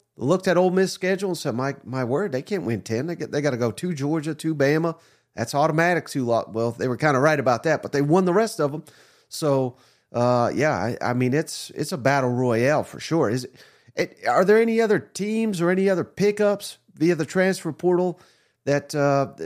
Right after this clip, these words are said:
I, I know you've been kinda M I A a little bit, so, so you may have not caught everything, but any, any at all stand up to, stand out to, to maybe a, a team or a player r-, really,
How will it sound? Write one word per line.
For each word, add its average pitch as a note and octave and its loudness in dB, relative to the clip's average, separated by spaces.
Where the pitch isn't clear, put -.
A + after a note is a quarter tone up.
I, A#2+ -4
I - 0
know D#3 2
you've C#3 -2
been C#3+ 0
kinda B2+ -2
M D3 0
I C3+ 2
A D3 2
a B2 2
little B2 -2
bit, B2+ -2
so, C3 -6
so - -8
you C3 -2
may C#3 2
have A#2+ -2
not C3+ -2
caught C#3 2
everything, B2+ -2
but A#2 -2
any, G#3 2
any G3+ 0
at D3 2
all E3+ 4
stand D#3 -2
up D#3 0
to, B2 -10
stand D#3 0
out D3+ 0
to, A#2+ -8
to C3+ -12
maybe B2+ -2
a, A2+ -4
a A#2 -2
team D3+ 2
or A#2 0
a A2+ 0
player C3 0
r-, F#2+ -10
really, C#3 2